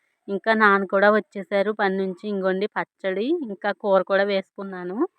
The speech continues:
ఇంకా మా అమ్మాయి కూడా తింటుంది. పచ్చడి అయితే చాలా టేస్ట్గా ఉందండి, చాలా బాగుంది.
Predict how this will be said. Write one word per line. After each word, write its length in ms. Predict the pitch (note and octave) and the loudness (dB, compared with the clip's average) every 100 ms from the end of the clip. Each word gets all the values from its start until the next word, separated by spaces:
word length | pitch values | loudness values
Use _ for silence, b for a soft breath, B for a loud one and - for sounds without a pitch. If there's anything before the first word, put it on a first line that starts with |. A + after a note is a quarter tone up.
| b b b b - | b b b b -14
ఇంకా 200 | F#3 G#3 | -4 0
మా 140 | G#3 F#3+ | 6 6
అమ్మాయి 300 | F#3 F#3+ F#3 | 6 0 4
కూడా 240 | G3 F#3+ | 4 4
తింటుంది. 640 | F#3+ G3 F#3 G3 F#3+ F#3+ C#4 G4 _ _ _ _ _ _ _ _ _ _ _ _ _ _ _ _ | 0 -6 -6 -6 -4 0 -2 -4 _ _ _ _ _ _ _ _ _ _ _ _ _ _ _ _
పచ్చడి 460 | G#3+ G3 _ A3 G#3+ | -2 -2 _ 0 2
అయితే 280 | A3+ G#3 A#3 | 0 0 -2
చాలా 480 | B3+ A3 F#3+ F#3+ G3 | 0 4 6 6 4
టేస్ట్గా 540 | G3+ G#3 F#3 _ G3 G3+ | 0 -4 -6 _ 0 2
ఉందండి, 480 | G3+ G3 F#3+ F#3 G#3+ | 2 0 -2 -2 -4
చాలా 340 | A3+ F#3+ F#3 | -2 0 0
బాగుంది. 680 | F#3+ G3 F#3 F#3 F#3 F#3 | 0 0 0 -2 -4 -6